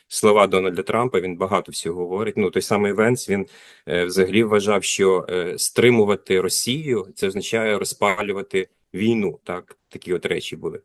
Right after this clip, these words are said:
Ну, і крім того, е, за декілька фактично місяців ще злітку, влітку доводилося багато читати і слухати, е, європейських лідерів, європейських політиків, європейських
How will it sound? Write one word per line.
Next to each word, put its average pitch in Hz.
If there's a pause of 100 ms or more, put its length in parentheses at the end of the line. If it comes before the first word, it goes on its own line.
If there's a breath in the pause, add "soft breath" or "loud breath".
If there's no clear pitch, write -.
(340 soft breath)
Ну, 175
і 220
крім 180
того, 151
е, 110 (240)
за 107
декілька 123
фактично -
місяців -
ще 98
злітку, 113 (200)
влітку 123
доводилося 107 (100)
багато 98
читати 107
і -
слухати, 95 (680)
е, 95
європейських 107
лідерів, 95
європейських 95
політиків, 107
європейських 92